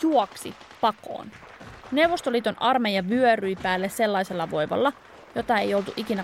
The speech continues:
koettu. Oli kyse elämästä ja kuolemasta. Oli kyse Suomen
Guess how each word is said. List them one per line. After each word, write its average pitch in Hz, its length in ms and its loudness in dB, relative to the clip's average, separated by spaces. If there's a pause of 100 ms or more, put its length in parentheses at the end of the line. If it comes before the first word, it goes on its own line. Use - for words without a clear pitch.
koettu. - 340 -8 (340)
Oli 254 200 0
kyse 220 340 -6
elämästä 254 560 0 (260)
ja 208 80 -2
kuolemasta. 165 680 -4 (720)
Oli 240 240 4
kyse 214 220 -8
Suomen 214 500 0